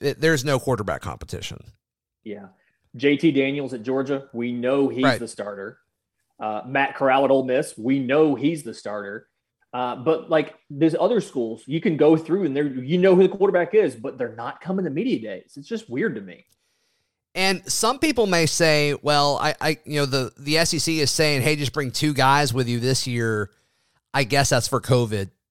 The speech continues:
Speaker 1: purposes. That's my assumption there. Um, whatever. If you're that worried about covid, don't have media days or make it all virtual, but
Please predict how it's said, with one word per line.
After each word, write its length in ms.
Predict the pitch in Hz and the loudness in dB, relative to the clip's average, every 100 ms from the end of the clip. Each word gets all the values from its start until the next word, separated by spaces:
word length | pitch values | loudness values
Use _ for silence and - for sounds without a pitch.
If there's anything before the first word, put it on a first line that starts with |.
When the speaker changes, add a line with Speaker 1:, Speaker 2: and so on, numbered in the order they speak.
| _ _ - | _ _ -6
Speaker 1:
purposes. 640 | 123 101 98 104 95 - | -4 -4 -4 -4 -4 -6
That's 220 | - 110 127 | -4 -4 -2
my 140 | 110 | -2
assumption 440 | 95 117 95 110 | -2 -4 -4 -6
there. 280 | 95 90 92 _ _ - | -6 -8 -10 _ _ -4
Um, 540 | 123 117 107 90 82 _ _ _ | -2 0 -4 -10 -16 _ _ _
whatever. 500 | 104 95 71 65 85 | -6 -6 -6 -10 -10
If 80 | - | -4
you're 80 | 139 | 2
that 160 | 147 143 | 4 4
worried 160 | 135 | 2
about 220 | 127 113 | 0 -2
covid, 340 | - 127 101 101 | 2 2 2 -2
don't 160 | 110 | -2
have 180 | 107 98 | -2 -4
media 280 | 107 107 98 | -6 -6 -6
days 280 | 90 85 90 | -8 -8 -6
or 60 | |
make 180 | 113 110 | -4 -2
it 80 | 110 | -2
all 120 | 104 | -2
virtual, 500 | 95 104 - 90 73 | 0 -4 -4 -8 -10
but 220 | - 76 | -14 -16